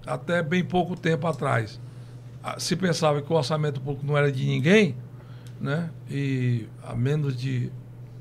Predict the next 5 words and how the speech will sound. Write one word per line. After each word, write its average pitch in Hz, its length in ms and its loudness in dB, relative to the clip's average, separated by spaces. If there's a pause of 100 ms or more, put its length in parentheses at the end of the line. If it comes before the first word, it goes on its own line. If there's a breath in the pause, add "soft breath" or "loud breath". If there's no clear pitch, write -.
(800)
trinta 160 300 6
anos 143 300 4
nós 147 160 4
vivemos, 131 260 2
inclusive, 131 420 0